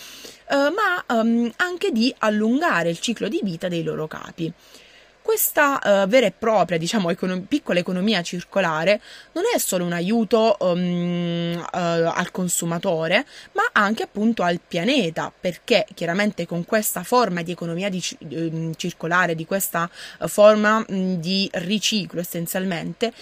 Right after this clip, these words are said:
si decreta una riduzione di circa venti trenta per cento di, eh, dei rifiuti, eh, di carbonio e certamente di acqua.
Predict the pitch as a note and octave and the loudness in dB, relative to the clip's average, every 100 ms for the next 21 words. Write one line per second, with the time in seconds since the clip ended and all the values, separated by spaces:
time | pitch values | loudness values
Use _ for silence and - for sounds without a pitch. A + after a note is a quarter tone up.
0 | - - G4 B4 - F3 F3 A3 F3+ F3 | -20 -12 -2 0 2 0 2 2 2 -2
1 | F3 F3+ C4+ C4+ F3 - F3 - - E3 | -4 -4 -2 0 -2 -2 -4 -4 -6 0
2 | G#3+ F3+ E3 E3 F3 F3 E3+ - - - | 2 0 -4 -6 -6 -6 -2 -4 -4 -6
3 | - E3+ - F#3 F3 F#3+ F#3+ - E3+ E3+ | -6 -6 -6 -4 -2 -2 -2 -4 -2 0
4 | E3+ E3+ - D#3 D#3 C4+ - - - G3 | -2 -4 -6 -8 -2 -2 -2 -16 -20 -6
5 | - F3 E3+ E3+ D#3 E3+ D#3+ D#4+ D#4 F#3+ | 0 4 4 2 -2 -4 2 2 2 -2
6 | D3+ G3 F#3+ E3+ - E3 E3 D#3+ D#3+ D#3+ | -2 -6 -6 -8 -6 -6 -6 -8 -8 -10
7 | - - - F3 | -12 -16 -4 -2